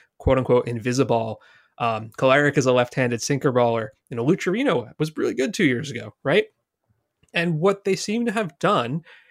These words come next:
is to build a bullpen full of guys with really, really different looks. So Bob Melvin, their manager, was asked about this, uh, this morning,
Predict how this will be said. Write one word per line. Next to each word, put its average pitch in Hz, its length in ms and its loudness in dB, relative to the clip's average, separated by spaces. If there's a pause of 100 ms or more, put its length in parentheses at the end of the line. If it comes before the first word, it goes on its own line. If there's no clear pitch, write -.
(240)
is 143 300 -4
to 156 160 -4
build 170 260 2
a 175 80 4
bullpen 151 460 0
full 160 300 -4
of 160 80 -8
guys 123 400 -2
with 120 240 -10 (180)
really, 139 440 -2
really 131 440 -2 (240)
different 127 320 -2
looks. 143 460 -4
So 147 260 2
Bob 156 280 0
Melvin, 147 420 2
their 147 80 0
manager, 139 380 -2
was 120 140 -6
asked 170 240 -4
about 113 260 -8
this, - 280 -10
uh, 110 200 -12
this 127 180 -8
morning, 196 240 -2